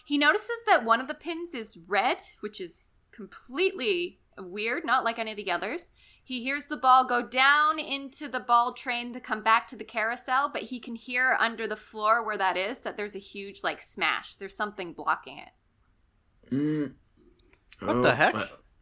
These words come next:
Speaker 2: I've been meaning to fix that. Uh, uh,
Speaker 3: Um,
Speaker 2: shoot.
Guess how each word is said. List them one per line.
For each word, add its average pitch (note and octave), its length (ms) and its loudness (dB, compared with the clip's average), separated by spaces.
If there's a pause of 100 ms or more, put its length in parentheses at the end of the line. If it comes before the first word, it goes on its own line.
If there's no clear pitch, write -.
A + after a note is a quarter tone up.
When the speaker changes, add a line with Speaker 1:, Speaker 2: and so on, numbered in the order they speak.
(100)
Speaker 2:
I've F#2+ 180 -2
been A#2+ 180 4
meaning B2 340 4
to A2 80 4
fix - 360 2
that. F2+ 280 -2 (160)
Uh, A#2 420 0 (580)
uh, F2+ 420 -6 (460)
Speaker 3:
Um, A2+ 520 6
Speaker 2:
shoot. - 400 -2